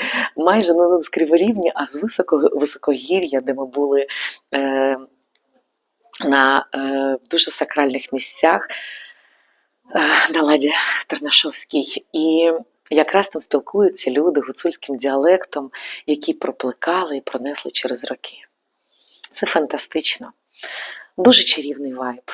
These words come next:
дуже чарівна атмосфера. І я ще запам'ятала один дуже цікавий вислів, який мені подарувала Параска Нечаєва. Ще раз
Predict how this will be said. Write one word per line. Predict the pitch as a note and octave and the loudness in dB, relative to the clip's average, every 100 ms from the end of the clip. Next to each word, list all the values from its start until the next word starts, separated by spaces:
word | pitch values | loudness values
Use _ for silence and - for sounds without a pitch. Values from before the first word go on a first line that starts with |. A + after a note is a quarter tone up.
| - | -16
дуже | B2+ E3+ E3+ | -6 -2 0
чарівна | D#3 E3 D3 C#3+ C#3 - | 2 2 2 0 -6 -6
атмосфера. | C3 - - D3 C#3 B2+ B2 - - - - - | -8 -8 0 2 2 0 -6 -16 -16 -14 -16 -2
І | E3+ E3 E3 E3 D#3+ - - _ _ - - - | 4 6 6 4 0 -14 -20 _ _ -20 -20 -4
я | D3 D#3+ D#3+ | 6 6 6
ще | - - G#3 | 0 2 2
запам'ятала | G3+ - C#3 C#3+ F3 E3+ D#3 - | 2 -2 -2 0 0 2 0 4
один | D#3+ D3+ E3 G3+ F#3 | 4 6 6 4 4
дуже | A3+ A3+ | 2 2
цікавий | - D#3 D#3+ C#3+ | -2 -2 2 4
вислів, | C#3+ D3 D3 B2+ | 4 2 0 0
який | C#3+ C#3 D#3 | 2 2 0
мені | D3 C3+ | 0 -2
подарувала | - C3 B2+ C#3 F#3 G#3+ F#3+ - - | 0 2 4 4 2 0 -6 -12 -8
Параска | B2 C3+ C#3 - | 0 0 0 -4
Нечаєва. | C3 B2+ - B2 A#2+ B2 - - - - - - - - - _ _ - - - _ _ _ _ _ _ - - - - _ _ _ _ - - - | -4 -2 0 0 0 -6 -18 -20 -20 -20 -20 -20 -20 -20 -20 _ _ -20 -20 -20 _ _ _ _ _ _ -20 -20 -20 -20 _ _ _ _ -16 -14 -8
Ще | - - - D#3+ | 0 2 4 2
раз | C#3+ C#3 - - | 2 -2 -6 -10